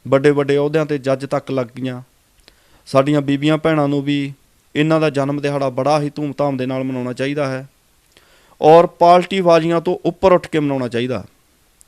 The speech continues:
ਕਿਉਂਕਿ ਇਹਨਾਂ ਨੇ ਕਿਸੇ ਵੀ ਇੱਕ ਪਾਰਟੀ ਦੇ ਲਈ ਨਹੀਂ ਸੀ ਲੜਾਈ ਲੜੀ। ਇਹਨਾਂ ਨੇ ਸਾਰੇ ਹੀ ਦੇਸ਼, ਵਰਲਡ ਦੇ ਵਿੱਚ ਜੋ ਵੀ ਐਸ ਸੀ ਭਾਈਚਾਰੇ ਦੇ ਨਾਲ ਭੇਦਭਾਵ ਹੁੰਦੇ ਸੀ,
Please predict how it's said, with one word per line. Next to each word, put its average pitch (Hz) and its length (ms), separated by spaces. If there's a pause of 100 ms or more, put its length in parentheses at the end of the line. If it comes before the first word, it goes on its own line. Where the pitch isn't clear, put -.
(680)
ਕਿਉਂਕਿ 165 400
ਇਹਨਾਂ 196 360
ਨੇ 196 120
ਕਿਸੇ 196 360
ਵੀ 196 200
ਇੱਕ 208 220
ਪਾਰਟੀ 160 580
ਦੇ 165 200
ਲਈ 156 440 (500)
ਨਹੀਂ 143 200
ਸੀ 156 140
ਲੜਾਈ 131 280
ਲੜੀ। 131 340 (600)
ਇਹਨਾਂ 185 240
ਨੇ 190 140
ਸਾਰੇ 185 600
ਹੀ 185 200
ਦੇਸ਼, 151 380 (220)
ਵਰਲਡ 175 440
ਦੇ 220 160
ਵਿੱਚ 196 240
ਜੋ 165 260
ਵੀ 165 160
ਐਸ 156 140
ਸੀ 165 140
ਭਾਈਚਾਰੇ 143 480
ਦੇ 139 100
ਨਾਲ 139 200
ਭੇਦਭਾਵ 143 560
ਹੁੰਦੇ 127 300
ਸੀ, 123 260